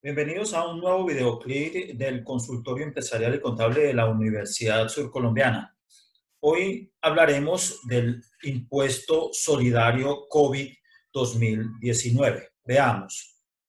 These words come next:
Mediante decreto quinientos sesenta y ocho del quince de abril del dos mil veinte, eh, se crea el impuesto solidario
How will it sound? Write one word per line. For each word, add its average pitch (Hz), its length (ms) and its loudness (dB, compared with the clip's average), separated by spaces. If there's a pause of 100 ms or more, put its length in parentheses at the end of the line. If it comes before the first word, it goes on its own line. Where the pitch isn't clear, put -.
(160)
Mediante 160 300 0
decreto 165 420 4
quinientos 185 380 -2
sesenta 143 420 0
y 123 60 6
ocho 156 220 0
del 131 100 0
quince 143 240 0
de 175 60 6
abril 127 160 0
del 156 160 0
dos 127 120 -2
mil 123 200 4
veinte, 131 680 2
eh, 113 60 2
se 127 200 -2
crea 143 460 4
el 143 160 4
impuesto 127 640 0
solidario 131 880 4